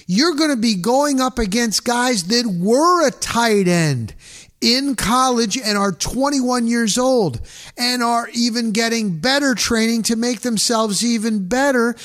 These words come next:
You're up against that. You're going up against defensive, your linebackers, uh, D Bs, corners,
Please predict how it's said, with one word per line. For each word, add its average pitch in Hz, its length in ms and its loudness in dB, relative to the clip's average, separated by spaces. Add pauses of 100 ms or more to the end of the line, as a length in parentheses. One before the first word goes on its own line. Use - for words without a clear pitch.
(140)
You're 285 280 2
up 277 140 -2
against 254 340 0
that. 285 380 0 (380)
You're 277 240 2
going 262 340 2
up 254 200 -2
against 208 480 -2
defensive, 254 720 0 (200)
your 214 600 -2
linebackers, 269 960 0 (360)
uh, 165 220 2
D 240 380 2
Bs, 262 460 2
corners, 262 720 0